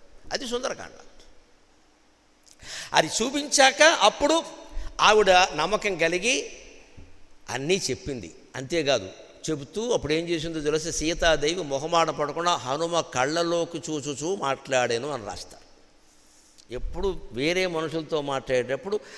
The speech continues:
వాడు మంచి పని చేస్తున్నాడో, చెడ్డ పని చేస్తున్నాడో, మోసం చేయడానికి వచ్చాడో తెలియాలంటే వాడి కళ్ళల్లో కళ్ళు పెట్టి చూడాలి.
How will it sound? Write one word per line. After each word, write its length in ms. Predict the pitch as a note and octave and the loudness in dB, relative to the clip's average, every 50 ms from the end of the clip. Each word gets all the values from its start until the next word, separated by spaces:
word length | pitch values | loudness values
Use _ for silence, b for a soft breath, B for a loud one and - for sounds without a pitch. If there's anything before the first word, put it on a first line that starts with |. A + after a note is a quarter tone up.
| B B - | B B 2
వాడు 240 | B2 C3 C3+ C3 B2 | 6 6 6 6 4
మంచి 340 | G#2+ G#2+ A#2 C#3 C#3 - E3+ | 2 -2 -2 -2 -2 -4 0
పని 240 | F#3+ F3+ F3 E3 | 0 0 2 2
చేస్తున్నాడో, 440 | D#3+ D#3+ C#3+ - - D3 D#3 F3+ G3 | 0 -2 -2 -2 -4 -2 0 0 0
చెడ్డ 260 | D3+ C#3 C3 B2+ C3+ | 0 0 -2 0 0
పని 240 | E3 D#3+ F3 E3+ D#3 | 0 0 0 -2 0
చేస్తున్నాడో, 400 | D3+ D3 C#3+ - D3 D3+ F3 F#3 | -2 -2 -2 -2 -4 -2 -2 -2
మోసం 300 | E3+ D3 D3 D#3 D3 E3+ | 0 0 0 0 0 -2
చేయడానికి 400 | F3 E3 E3 E3 D#3+ D#3+ D#3 D3 | -4 0 2 2 2 2 2 0
వచ్చాడో 260 | D3+ C#3+ - D#3 D3+ | -2 0 0 0 0
తెలియాలంటే 420 | C#3 C3 C3+ C#3 D3 C#3+ D3 D#3 E3 | 0 -2 -2 -2 -2 -2 -2 -4 -2
వాడి 220 | D#3 D3 C#3+ - | 0 0 -2 -2
కళ్ళల్లో 560 | - - - C3 C#3+ D#3+ F3 F3+ F#3 G3 F#3+ | -4 -6 -2 -2 -2 0 0 0 2 2 0
కళ్ళు 300 | F3 - D3 D3 D#3 E3+ | 2 2 0 0 0 -2
పెట్టి 260 | D3+ D3+ E3 D#3 - D3 - - | -4 -4 -4 -4 -4 -8 -6 -6
చూడాలి. 260 | C#3 C3 C3 A#2 G#2+ | -2 0 0 0 -2